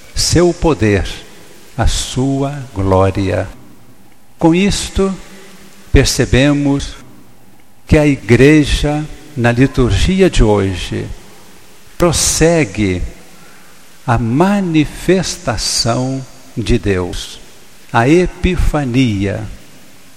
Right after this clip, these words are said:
Deus se revelou no Natal, Deus nasceu entre nós como uma criança. Deus se revela quando é reconhecido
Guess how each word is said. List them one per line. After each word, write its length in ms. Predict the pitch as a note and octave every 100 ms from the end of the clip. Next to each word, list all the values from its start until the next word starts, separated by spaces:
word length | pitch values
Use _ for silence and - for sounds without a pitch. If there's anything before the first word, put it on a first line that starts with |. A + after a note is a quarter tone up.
| - - -
Deus 560 | G2 A2 C3+ C#3 C#3 B2+
se 140 | B2
revelou 640 | G#2+ G#2 G#2 G#2 B2+ F3 F3+
no 120 | F3
Natal, 840 | E3+ D#3 A#2+ A2+ A#2+ A#2+ A#2+ - - - - - - - - -
Deus 680 | - B2 D#3+ E3 E3+ - - - -
nasceu 960 | G#2+ G#2+ G2 - - D3 D#3+ B2 F#2+ - - -
entre 480 | F#3 F#3+ - C3
nós 600 | G2 G2+ G#2+ G#2+ - - - - - - - - - - -
como 240 | - B2 A#2
uma 140 | A2+
criança. 840 | - A2 G#2+ A#2 C3 - - C#3+ C#3+ - - - - -
Deus 460 | G#2+ E3 F3+ E3+ -
se 100 | C3+
revela 880 | A2 F#2+ G#2 A#2+ B2 G#2 G2 G2+ - - - -
quando 400 | B2+ C#3 B2 A#2
é 80 |
reconhecido 1000 | A2 A2 A#2 G#2 G#2 - F3 D#3 G#2 F#2+